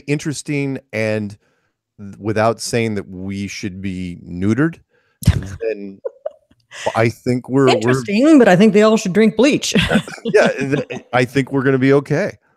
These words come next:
Speaker 2: Yeah.
Speaker 1: So I, I think I'm, I'm, I've got high hopes.
Speaker 2: Um, what else do we have? Um, I saw all people, free people here. Hello, hello. Um, what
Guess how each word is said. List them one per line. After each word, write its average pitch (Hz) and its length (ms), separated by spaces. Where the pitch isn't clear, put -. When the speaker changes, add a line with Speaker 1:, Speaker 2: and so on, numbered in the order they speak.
Speaker 2:
Yeah. - 200
Speaker 1:
So 87 640
I, 95 260
I 95 60
think 101 220
I'm, 92 320
I'm, 104 280
I've 117 220
got 123 160
high 107 160
hopes. - 380
Speaker 2:
Um, 196 320
what 202 100
else 185 200
do 175 80
we 175 80
have? 170 400
Um, - 720
I 175 80
saw 339 340
all 240 140
people, 240 300
free 233 260
people 208 360
here. 208 300
Hello, - 760
hello. - 460
Um, 196 760
what 196 180